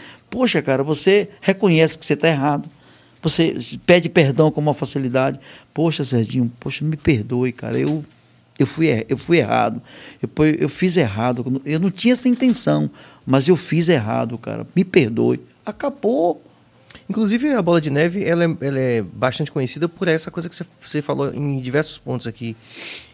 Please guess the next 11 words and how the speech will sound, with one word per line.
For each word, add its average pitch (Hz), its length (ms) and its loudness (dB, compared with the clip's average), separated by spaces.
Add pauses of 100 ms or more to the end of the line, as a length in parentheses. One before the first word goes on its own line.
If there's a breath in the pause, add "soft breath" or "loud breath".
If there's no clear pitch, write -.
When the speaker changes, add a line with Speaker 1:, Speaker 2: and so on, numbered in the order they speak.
Speaker 2:
de 156 300 -2
receber 175 340 0
pessoas 180 720 -2 (540 soft breath)
que 151 180 -6
talvez 151 560 0
outras 175 800 0
congregações, 139 920 -2 (480)
é, 117 460 0
tivessem 123 360 -2
um 135 80 -2
bloqueio, 139 460 0